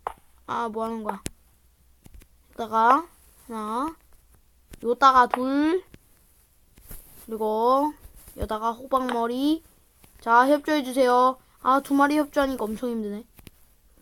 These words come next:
식은땀이 막 흐릅니다. 맞아 죽을까봐. 저기요, 협조해주세요. 아우, 님들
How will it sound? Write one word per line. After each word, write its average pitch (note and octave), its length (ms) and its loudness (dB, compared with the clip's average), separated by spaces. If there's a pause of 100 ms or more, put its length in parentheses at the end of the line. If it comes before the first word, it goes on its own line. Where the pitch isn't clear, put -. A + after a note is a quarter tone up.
(160)
식은땀이 E4+ 640 2
막 B3 240 2
흐릅니다. A3+ 520 -4
맞아 A3+ 280 -2
죽을까봐. G#3 580 -8 (1300)
저기요, A3+ 220 -6
협조해주세요. A#3+ 880 -6 (2500)
아우, B3+ 640 0 (260)
님들 B3 500 -2